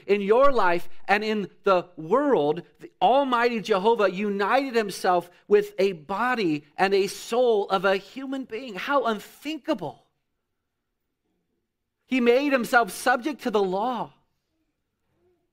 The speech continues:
He undertook all the miseries of this life. He undertook the wrath of God. He undertook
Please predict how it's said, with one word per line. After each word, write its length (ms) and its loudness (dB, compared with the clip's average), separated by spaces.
He 100 0
undertook 480 0
all 300 2
the 100 0
miseries 680 -2
of 120 0
this 300 0
life. 260 0
He 140 -4
undertook 540 -2
the 160 4
wrath 480 0
of 180 -4
God. 320 2
He 160 -6
undertook 580 -2